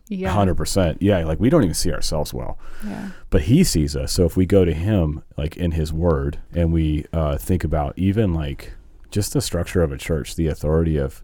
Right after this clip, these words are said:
Speaker 2: pastors making decisions, uh, led by the Spirit as real people, but, uh, God has given, like, this kind of beautiful, um, sort of structure, like a roadmap to being the church.
Speaker 1: Mm-hmm.
Speaker 2: And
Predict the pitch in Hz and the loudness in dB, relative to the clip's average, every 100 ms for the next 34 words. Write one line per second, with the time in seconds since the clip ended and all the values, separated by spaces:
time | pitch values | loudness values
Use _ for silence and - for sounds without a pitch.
0 | - - 85 80 - 82 80 78 80 69 | -10 -4 -2 -2 -2 -2 -2 -4 -4 -6
1 | - 80 76 76 69 69 - _ - - | -4 -4 -2 -4 -6 -8 -12 _ -20 -18
2 | - 76 67 69 73 71 71 60 - 76 | -10 -6 -4 -4 -4 -4 -4 -6 -6 -4
3 | 73 69 - - 69 64 64 - - 50 | -2 -2 -6 -8 -8 -8 -8 -12 -16 -16
4 | 62 - 85 110 - 95 76 67 - _ | -14 -2 4 6 6 4 2 -2 -4 _
5 | _ - 87 80 - - - - - - | _ -2 0 0 -2 -10 -20 -20 -10 -4
6 | 82 64 - 85 90 90 82 73 80 80 | -2 -4 -6 -4 -2 -2 -4 -2 -2 -2
7 | 71 67 - 71 - 82 80 69 64 - | -4 -6 -6 -8 -6 -4 -2 -4 -6 -10
8 | - - - 80 90 107 104 85 71 65 | -18 -18 -14 -2 4 4 4 2 -2 -6
9 | - 78 71 65 62 55 - - - - | -8 -4 -4 -4 -8 -10 -14 -16 -20 -20
10 | - - 87 82 - - 85 - 90 80 | -14 -6 -2 -2 -2 -2 -2 0 2 2
11 | - 69 73 82 73 69 62 - - - | -2 -4 0 2 2 -4 -6 -8 -8 -6
12 | 76 67 64 80 80 69 65 - - - | -4 -4 -2 0 0 -2 -6 -8 -10 -12
13 | - - 202 170 185 175 - - 90 82 | -18 -8 -6 -6 -8 -10 -10 -4 -2 0
14 | 71 65 - | -2 -6 -10